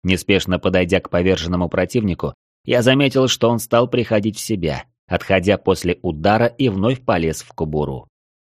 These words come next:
Четыре удара дубиной переломали все его конечности.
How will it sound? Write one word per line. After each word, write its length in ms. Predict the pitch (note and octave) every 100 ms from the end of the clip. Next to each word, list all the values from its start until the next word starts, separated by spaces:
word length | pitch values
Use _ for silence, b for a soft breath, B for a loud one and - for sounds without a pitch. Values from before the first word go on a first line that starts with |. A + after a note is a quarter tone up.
| _ _ _ _ _
Четыре 340 | A#2 D#3+ D#3+
удара 340 | D#3 D3 D3 C#3+
дубиной 540 | B2 C3 C3 D3 D3
переломали 680 | C#3+ C3 A#2 A2+ A2 A#2 A#2+
все 240 | - A#2 G#2+
его 160 | G#2
конечности. 920 | G2+ G#2+ F#2+ D#2 - C#2+ - C2+ B1